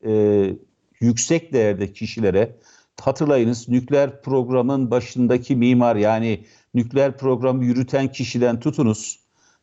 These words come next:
devrim muhafızlarının önemli isimlerine kadar çok farklı suikastler, e, düzenlendi. Süleyman'ın ölüm, e, yıl dönümünde aynı şekilde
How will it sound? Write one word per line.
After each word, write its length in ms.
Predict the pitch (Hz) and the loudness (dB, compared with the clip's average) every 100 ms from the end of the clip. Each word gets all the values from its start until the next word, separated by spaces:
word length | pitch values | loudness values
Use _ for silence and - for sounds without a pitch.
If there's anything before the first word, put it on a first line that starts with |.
| - | 0
devrim 300 | 123 135 139 | 0 2 2
muhafızlarının 840 | 131 127 123 135 117 127 123 139 123 | 2 2 0 -4 0 0 0 -2 0
önemli 380 | 120 127 135 | 0 2 -2
isimlerine 680 | 117 117 131 120 117 117 131 | -4 -2 2 4 4 0 -2
kadar 340 | 120 104 101 | -2 -2 -2
çok 320 | - 175 156 - | -2 -4 -4 -8
farklı 720 | - 120 117 - 143 113 - _ _ _ | -6 -2 0 0 0 0 -2 _ _ _
suikastler, 1040 | - - 147 127 - 123 - 131 117 107 - - | -10 -2 0 0 0 -2 -2 0 0 -2 -10 -2
e, 440 | 110 104 107 98 | 2 4 2 2
düzenlendi. 800 | 117 107 104 98 90 90 123 151 _ _ _ _ _ _ | -2 0 0 0 -4 -2 -4 -6 _ _ _ _ _ _
Süleyman'ın 720 | - 131 143 147 143 156 156 | -2 2 2 2 0 0 0
ölüm, 460 | 123 127 170 151 - | 2 2 2 0 -2
e, 120 | - | 0
yıl 400 | 113 110 123 143 | 2 4 2 2
dönümünde 640 | 123 113 104 101 98 123 139 | 2 2 2 2 2 0 0
aynı 260 | 123 127 127 | 0 0 0
şekilde 680 | - 113 117 104 120 143 | -2 -2 0 2 2 0